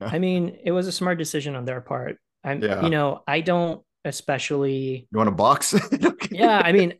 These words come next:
Speaker 2: yeah, I mean, I, I boxed a little bit in college, but, like, you know,
Speaker 1: Yeah.
Speaker 2: I didn't have enough upper, upper body strength for that at the time. <laughs> But
Speaker 1: Yeah.
Speaker 2: <laughs> but it's like, uh,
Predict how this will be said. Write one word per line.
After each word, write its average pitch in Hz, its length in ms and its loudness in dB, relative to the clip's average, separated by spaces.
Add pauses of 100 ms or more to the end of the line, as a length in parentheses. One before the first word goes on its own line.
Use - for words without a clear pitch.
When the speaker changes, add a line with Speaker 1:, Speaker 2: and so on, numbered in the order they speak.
Speaker 2:
yeah, 151 260 2
I 135 220 0
mean, 147 300 -4
I, 151 140 -8 (300)
I 151 120 2
boxed 151 340 0
a 156 40 0
little 143 340 -2
bit 131 160 -8
in 131 100 -12
college, 131 500 -6
but, 135 160 -10
like, 120 340 -14
you 131 180 -10
know, 120 200 -12 (460)
Speaker 1:
Yeah. - 260 -10
Speaker 2:
I 143 60 -4
didn't 135 200 -4
have 131 120 -4
enough 127 200 -6 (200)
upper, 135 380 -6
upper 131 200 -4
body 123 260 -6
strength 123 280 -12
for 127 80 -12
that 120 180 -8
at 123 100 -12
the - 60 -20
time. 123 280 -12
<laughs> - 0 -
But 113 100 -4 (520)
Speaker 1:
Yeah. - 320 -8 (640)
Speaker 2:
<laughs> 226 1080 -2
but 165 100 6
it's 156 240 2
like, 151 300 2
uh, 143 300 2